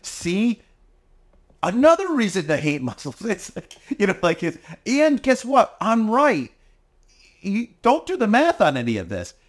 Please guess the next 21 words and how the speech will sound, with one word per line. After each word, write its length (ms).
And 140
so 220
it's 160
just, 320
it's 160
a 80
funny 500
way 280
of, 220
a 80
funny, 500
uh, 180
sermon 500
that 140
I 100
saw. 520
And, 140
uh, 80
the 120
comments 580
were, 280